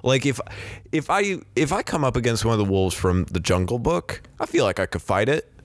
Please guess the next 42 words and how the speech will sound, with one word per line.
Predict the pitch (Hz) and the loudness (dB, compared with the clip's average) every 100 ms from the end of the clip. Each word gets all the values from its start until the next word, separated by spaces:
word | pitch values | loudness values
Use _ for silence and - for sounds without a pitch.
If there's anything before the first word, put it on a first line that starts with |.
| - - - - | -20 -20 -20 -10
Because | - 135 131 117 | -2 0 2 0
it's | 120 131 | 0 2
like, | 120 - | 2 2
it's, | 117 - - | -2 -2 0
I | 131 143 | 2 2
can, | 147 | 0
in, | 135 120 123 | 0 2 2
like, | 117 113 117 | 2 2 2
um, | 104 95 90 85 - | 2 2 0 -4 -4
The | 107 | -4
Grey, | 101 101 110 101 82 | -2 2 2 4 2
the | 78 90 82 82 | 2 2 2 2
Liam | 95 107 107 101 | 0 2 4 4
Neeson | 98 - 95 | 2 2 2
thing, | 87 80 | 2 2
the | 85 | 2
wolf | 92 92 | 2 2
fight | - 80 73 | 2 0 0
thing, | - 78 82 | 0 0 0
I'm | 104 | 2
like, | 139 135 - - - | 2 0 -4 -14 -4
"You | |
could | 381 | -2
probably | - 90 | 0 0
fight | - 92 87 | 0 0 2
a | |
wolf." | 82 90 - - - - | 2 2 0 -4 -14 -6
And | 175 | -2
then | 262 | 2
I | 202 | 2
see | 156 | 2
the | 127 113 | 2 2
actual | 98 - 113 95 | 0 0 2 2
size | - 90 | 2 2
of | 92 | 2
a | 87 | 2
wolf, | 85 76 | 2 2
and | 101 92 | 0 2
I | |
go, | 92 90 - - - | 2 2 -2 -16 -2
"Oh, | 226 143 98 | 0 0 -2
no. | 85 82 50 | -2 0 0